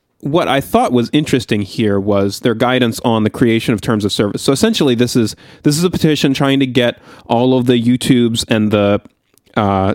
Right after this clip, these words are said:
TikToks and, and what have you of the world to implement, implement a, a kind of terms of service agreement that will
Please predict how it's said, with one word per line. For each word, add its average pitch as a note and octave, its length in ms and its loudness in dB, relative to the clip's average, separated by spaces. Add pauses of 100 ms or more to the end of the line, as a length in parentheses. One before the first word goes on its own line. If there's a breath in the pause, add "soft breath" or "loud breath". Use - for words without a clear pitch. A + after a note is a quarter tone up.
TikToks - 760 -2
and, G#2 380 0 (160)
and G#2 260 0
what B2 180 0
have C3 200 0
you A2 140 2
of G2+ 100 0
the G#2 80 2
world G2+ 380 0 (320 soft breath)
to G#2+ 420 0 (300)
implement, C3 720 0 (1200)
implement D#3 400 2
a, B2 160 -2 (540)
a A#2 260 0 (480)
kind F3 380 0
of D#3 120 2
terms D3+ 260 0
of C3 80 0
service C3+ 300 0
agreement A#2 440 0
that G#2+ 180 -2
will G#2 460 0